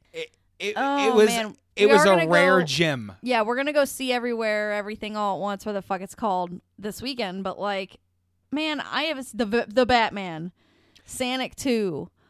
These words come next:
Speaker 2: Moon Knight. Like, man.
Speaker 1: It's just all the same
Speaker 2: <sighs>
Speaker 1: properties that they're just kinda recycling too.
Speaker 2: Over and over. And I'm
Speaker 1: Like
Speaker 2: tired of it, man.
Speaker 1: Yeah, like, w-
Speaker 2: I feel like I've seen it all.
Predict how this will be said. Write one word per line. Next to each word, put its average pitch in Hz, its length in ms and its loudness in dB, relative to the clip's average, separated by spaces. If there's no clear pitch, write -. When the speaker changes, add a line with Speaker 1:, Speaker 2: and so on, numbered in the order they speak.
Speaker 2:
Moon 262 420 2
Knight. 180 280 -4
Like, 240 200 -2
man. 349 100 -6
Speaker 1:
It's 151 160 -4
just 180 200 -8
all 151 420 -2
the 147 160 -8
same 269 400 -2
Speaker 2:
<sighs> 233 80 -4
Speaker 1:
properties 156 640 -6
that 131 100 -20
they're 120 180 -6
just 117 180 -10
kinda 131 240 -8
recycling 113 840 -12
too. 95 320 -14
Speaker 2:
Over 254 320 2
and 254 160 -6
over. 190 580 -4
And 233 80 -6
I'm 294 60 -6
Speaker 1:
Like 311 60 -14
Speaker 2:
tired 262 280 -8
of 214 100 -8
it, 101 80 -18
man. 185 320 -14
Speaker 1:
Yeah, 131 140 -8
like, 131 220 -10
w- - 200 -18
Speaker 2:
I 254 60 -8
feel 311 100 -2
like 392 100 -4
I've 269 120 -6
seen 254 240 -8
it 185 80 -4
all. 151 260 -4